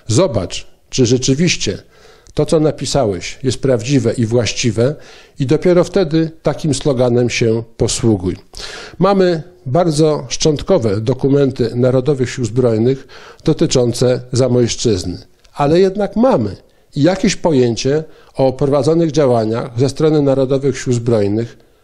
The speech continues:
były. To, że w Polsce Ludowej przez czterdzieści pięć lat to było całkowicie rugowane,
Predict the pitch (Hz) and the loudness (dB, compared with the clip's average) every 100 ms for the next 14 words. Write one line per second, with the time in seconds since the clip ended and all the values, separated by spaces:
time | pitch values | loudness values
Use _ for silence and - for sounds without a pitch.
0 | _ 120 156 214 107 92 - - - - | _ -2 2 4 2 -4 -14 -20 -20 -8
1 | - 220 170 110 104 123 - 160 185 - | 0 2 2 0 -4 -4 -2 0 0 0
2 | 185 160 160 151 101 - 139 - 156 139 | 2 2 2 0 0 0 -2 0 -2 0
3 | 165 - 165 151 - 156 - - 127 127 | 0 0 -2 -2 0 0 -2 -4 -2 2
4 | 147 147 139 143 147 165 147 151 135 127 | 2 0 0 0 0 2 2 4 2 2
5 | 151 139 101 | 2 0 -2